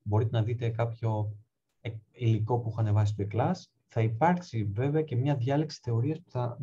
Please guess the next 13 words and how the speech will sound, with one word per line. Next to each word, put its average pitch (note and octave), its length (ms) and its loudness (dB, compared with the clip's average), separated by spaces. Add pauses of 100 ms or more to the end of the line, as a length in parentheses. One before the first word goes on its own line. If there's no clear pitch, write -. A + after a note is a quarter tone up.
(200)
δούμε B2+ 260 0
τη G#2 100 -6 (100)
cuda. G#2 280 0 (1160)
Το A#2+ 140 2
εργαστήριο A2+ 460 0
βέβαια C#3+ 220 0
δεν C#3 120 -4
θα A#2+ 100 -6
σας G2+ 440 -6
ζητήσω G2 840 -4
cuda. A2 340 0 (1120)
Ε, G#2 140 0 (440)
αυτό C3 600 0